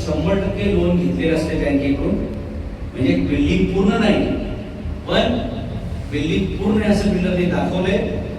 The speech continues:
बँकेकडून लोन पूर्ण उचललंय, या माणसाच्या हप्त्यातून कट होतंय, पगारातून कट होतंय, पण त्याला पोझिशन मिळालेलं नाही. म्हणजे एकाच वेळी तो भाडं पण भरतोय, तो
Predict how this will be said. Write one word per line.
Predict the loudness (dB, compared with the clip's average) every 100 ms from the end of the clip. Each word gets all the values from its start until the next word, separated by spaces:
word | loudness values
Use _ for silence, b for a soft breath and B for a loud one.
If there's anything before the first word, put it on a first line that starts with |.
| -8 -6
बँकेकडून | -4 -2 0 0 0 0
लोन | 2 0
पूर्ण | 0 2 2
उचललंय, | 2 2 2 4 4 2 0 -2 -4 -2
या | -2
माणसाच्या | 0 0 0 0 0 0 -2 -4 -4
हप्त्यातून | -4 -2 0 0
कट | 0 2 4
होतंय, | 4 2 2 0 -4 -6 -6 -6
पगारातून | -2 0 2 2 2 2
कट | 2 2
होतंय, | 2 2 0 -2 -6 -8 -8 -8 -4
पण | 2 2 2 -2 -6 -8 -8 -8 -8 -10 -8 -8 -4
त्याला | -2 -2
पोझिशन | -2 0 2 2 2 2
मिळालेलं | 2 4 4 2
नाही. | 2 2 2 2 2 0 -2 -6 -6 -6 -6 -2
म्हणजे | 2 2 2
एकाच | 0 2 2 2
वेळी | 2 0
तो | 0 0
भाडं | 2 2 4
पण | 4 4
भरतोय, | 4 2 2 0 -4 -6 -8 -8 -8 -8 -8 -8 -8 -6
तो | -2